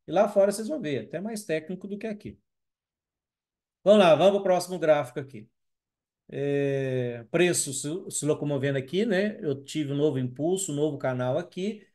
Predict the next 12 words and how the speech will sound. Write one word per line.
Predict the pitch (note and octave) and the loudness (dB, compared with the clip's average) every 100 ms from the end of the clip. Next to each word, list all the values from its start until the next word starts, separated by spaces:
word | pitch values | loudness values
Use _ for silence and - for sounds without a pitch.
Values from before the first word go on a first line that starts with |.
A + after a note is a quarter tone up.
| _ _ _ - | _ _ _ -10
O | |
preço | C#3 E3+ F3+ F3 - | -4 2 4 2 0
foi | E3+ | 0
cada | F#3 F3+ | 4 8
hora | D#3+ D#3 | 8 6
ficando | - D#3 D3+ | 0 -4 -2
mais | C#3 C3 - | -2 -4 -4
plano, | C#3 C#3 F3+ A3 | -2 0 0 0
isso | E3 C#3+ | -2 -4
é | |
interessante | C#3 C3+ B2+ - C3 B2+ | -2 -2 -2 -4 -6 -8
observar. | B2 - E3 D3+ F3+ G3+ | -10 -6 0 2 2 -2